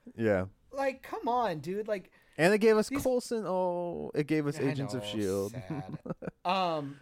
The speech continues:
Speaker 2: but it was also good. Like, and think about the scenes, like, even, like, prominent, like, moments that are gonna sadly st-, it's sad, f-, so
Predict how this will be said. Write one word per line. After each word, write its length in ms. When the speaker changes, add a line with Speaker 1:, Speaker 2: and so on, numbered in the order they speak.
Speaker 2:
but 200
it 80
was 140
also 600
good. 360
Like, 180
and 120
think 120
about 160
the 80
scenes, 420
like, 240
even, 280
like, 340
prominent, 640
like, 220
moments 680
that 180
are 80
gonna 460
sadly 520
st-, 260
it's 100
sad, 360
f-, 80
so 280